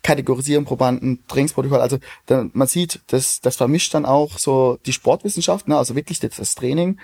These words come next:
mit zum Beispiel auch der sportmedizinische Bereich oder dann halt auch der Ernährungsbereich, ne, also man hätte das ja dann natürlich noch größer machen können, aber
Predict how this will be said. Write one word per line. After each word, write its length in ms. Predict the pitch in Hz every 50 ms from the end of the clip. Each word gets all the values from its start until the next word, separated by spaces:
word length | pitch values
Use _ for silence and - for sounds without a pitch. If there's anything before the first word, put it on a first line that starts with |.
| - - - - _ _
mit 140 | - 151 -
zum 100 | - 135
Beispiel 360 | 135 127 127 - - 139 131 127
auch 400 | - 127 127 127 131 131 - -
der 160 | - 131 127
sportmedizinische 720 | - - 147 147 - 160 135 123 - - 131 117 - 123
Bereich 420 | 104 107 98 107 104 110 104 - -
oder 200 | - 117 120 117
dann 140 | 131 127 135
halt 100 | 135 131
auch 160 | 131 135 -
der 160 | - - 143 123
Ernährungsbereich, 760 | 120 131 151 170 156 131 - - - 110 104 101 110 -
ne, 80 | - 127
also 220 | 135 127 - 117 127 - - - - - - _ _ _
man 80 | 117 127
hätte 160 | 135 - 127
das 140 | 127 - -
ja 100 | 123 127
dann 100 | 127 123
natürlich 280 | 127 127 - 135 135
noch 140 | 143 147 - - -
größer 380 | _ - - 147 160 165 - 135
machen 320 | 131 127 135 - - 151 139
können, 280 | - - 123 131 147 -
aber 280 | - 120 123 123 123